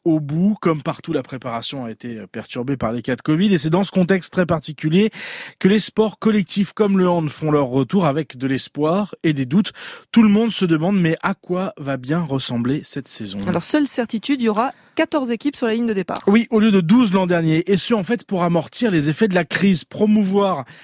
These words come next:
Speaker 1: les clubs de D deux qui auraient dû monter en élite au moment de l'arrêt du championnat, et surtout ne pas punir ceux qui pouvaient encore croire au maintien. Alors oui, il y aura des reports dus au covid et donc des conséquences,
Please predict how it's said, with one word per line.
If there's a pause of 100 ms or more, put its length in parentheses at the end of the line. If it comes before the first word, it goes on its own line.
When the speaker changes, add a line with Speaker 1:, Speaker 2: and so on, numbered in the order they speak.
(140)
Speaker 1:
les
clubs
de
D
deux
qui
auraient
dû (240)
monter
en
élite
au
moment
de
l'arrêt
du
championnat, (300)
et
surtout
ne
pas
punir
ceux
qui
pouvaient
encore (320)
croire
au
maintien. (320)
Alors
oui,
il
y
aura
des
reports
dus
au
covid
et
donc
des
conséquences,